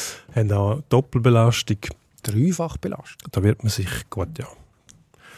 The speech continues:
Speaker 1: natürlich den Göpp nicht vergessen. Aber da wird man sich schon auch müssen Gedanken machen, wie man Kräfte bündelt und wo man sie bündelt im Moment.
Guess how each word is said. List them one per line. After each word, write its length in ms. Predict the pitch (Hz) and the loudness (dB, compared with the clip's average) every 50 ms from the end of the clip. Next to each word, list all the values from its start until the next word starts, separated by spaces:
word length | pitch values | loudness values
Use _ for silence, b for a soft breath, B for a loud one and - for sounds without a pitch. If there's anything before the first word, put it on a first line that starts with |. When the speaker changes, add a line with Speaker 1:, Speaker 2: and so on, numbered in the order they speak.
| B B B B B | B B B B B
Speaker 1:
natürlich 400 | 104 - - - 95 92 87 - | -4 -4 -2 -4 -4 -4 -6 -8
den 120 | - - _ - | -12 -8 _ 2
Göpp 320 | 101 98 101 - - - | 2 2 4 4 2 2
nicht 180 | 107 101 - - | 2 2 -4 -4
vergessen. 560 | - - 104 95 92 87 - - - 107 92 - _ _ _ _ _ _ _ _ _ _ _ _ _ _ _ _ _ _ - - - | -4 -2 0 0 0 0 0 0 0 0 -2 -2 _ _ _ _ _ _ _ _ _ _ _ _ _ _ _ _ _ _ -14 -8 -6
Aber 160 | 107 90 101 | -4 -4 -2
da 100 | - 101 | 0 0
wird 180 | 104 117 - - | 0 0 0 0
man 80 | 120 | -2
sich 200 | 98 - 107 98 - - 208 - _ - _ _ _ | 0 2 0 0 0 -2 -8 -10 _ -16 _ _ _
schon 200 | - - 110 104 | -6 -2 0 2
auch 100 | 104 107 | 2 4
müssen 220 | 107 110 107 95 101 | 4 4 2 2 2
Gedanken 480 | 101 95 98 98 101 107 - - 113 | 2 2 2 4 4 2 2 0 2
machen, 640 | 107 101 98 90 98 92 101 123 143 160 147 127 110 | 2 2 4 2 2 0 0 -2 -2 0 0 4 6
wie 140 | 120 117 110 | 8 8 8
man 120 | 107 107 | 6 4
Kräfte 380 | - - 107 101 98 92 - - | 4 4 4 4 4 4 2 2
bündelt 380 | - 143 170 165 143 139 131 - | 4 6 6 6 6 4 4 4
und 180 | 110 107 101 98 | 2 0 4 4
wo 140 | 113 120 | 6 6
man 120 | 139 139 131 | 6 6 4
sie 120 | - 127 | 2 2
bündelt 420 | - 120 113 107 110 107 110 101 - | 4 4 2 4 4 2 0 0 0
im 100 | 113 110 | 0 0
Moment. 380 | 117 117 104 85 85 82 - | 2 0 0 -2 -4 -6 -8